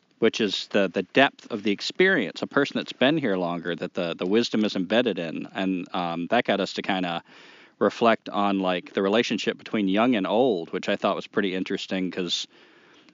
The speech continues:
you know, we were discussing yesterday how, yeah, old people, like,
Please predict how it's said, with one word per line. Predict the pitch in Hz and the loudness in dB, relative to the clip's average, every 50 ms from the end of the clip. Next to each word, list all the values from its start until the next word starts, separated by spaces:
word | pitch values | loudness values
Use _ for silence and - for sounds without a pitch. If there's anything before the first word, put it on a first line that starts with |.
| _ _ | _ _
you | - 104 | -2 0
know, | 95 98 | 0 2
we | 95 98 95 | 2 2 0
were | 92 92 | 0 -2
discussing | - - - - 131 120 - - 101 | -4 -4 0 2 2 2 2 2 2
yesterday | 101 117 131 - - - 101 98 95 90 | 2 2 2 2 0 0 0 2 2 2
how, | 92 104 101 92 92 90 87 82 - - - _ _ _ _ _ _ _ _ _ _ _ | 0 0 2 2 2 2 0 -2 -4 -8 -16 _ _ _ _ _ _ _ _ _ _ _
yeah, | - 120 151 185 156 - - | 2 4 6 6 6 4 4
old | - 143 190 240 269 254 | 4 4 6 6 4 2
people, | - 208 180 147 - 147 135 131 127 | 2 2 2 4 4 4 4 6 6
like, | 120 113 107 104 - | 4 4 2 0 -2